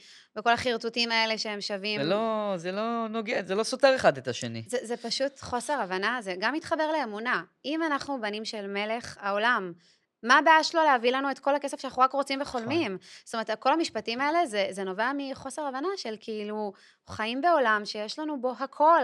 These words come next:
Speaker 1: רק בוא, בוא נבחר, בוא נקטוף. כל אחד יכול לעשות היום כסף, אין בן אדם שלא יכול לעשות כסף. תפתח את הלפטופ, תלמד איזה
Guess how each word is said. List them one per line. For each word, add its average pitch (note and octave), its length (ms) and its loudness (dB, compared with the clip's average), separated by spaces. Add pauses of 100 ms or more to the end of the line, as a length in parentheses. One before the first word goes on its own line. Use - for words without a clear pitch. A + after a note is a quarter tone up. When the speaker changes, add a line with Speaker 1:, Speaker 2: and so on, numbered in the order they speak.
Speaker 1:
רק B3+ 280 2
בוא, A#3+ 260 -2
בוא A#3+ 160 -2
נבחר, D#4 380 2
בוא A3+ 140 0
נקטוף. D#4+ 680 0
כל C#4+ 320 8
אחד C4+ 240 4
יכול B3+ 260 4
לעשות B3 320 2
היום A3 240 0
כסף, D#4 460 2
אין C#4 200 0
בן E4+ 100 6
אדם D4 200 0
שלא C4 180 0
יכול C#4 240 2
לעשות C#4 200 -2
כסף. D#4 300 -6
תפתח - 340 -4
את - 80 -8
הלפטופ, A3 440 0 (360)
תלמד C4 400 6
איזה G4 140 2